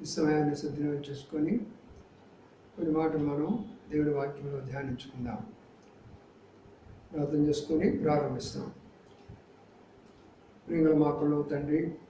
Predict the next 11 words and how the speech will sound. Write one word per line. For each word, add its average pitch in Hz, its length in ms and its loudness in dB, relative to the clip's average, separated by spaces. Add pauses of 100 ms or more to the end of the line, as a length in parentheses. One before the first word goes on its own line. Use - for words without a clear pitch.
(920)
నమ్మకమైన 143 460 2
మా 139 160 0
దేవా, 139 380 2
నీకు 139 240 -4
మేము 139 200 -6
స్తోత్రాలు 147 640 -6
చెల్లించుకుంటున్నాం. 147 840 -4 (1300)
ఈ 151 40 0
యొక్క 147 260 0 (1400)
రాత్రి 143 340 -2
సమయంలో 151 640 2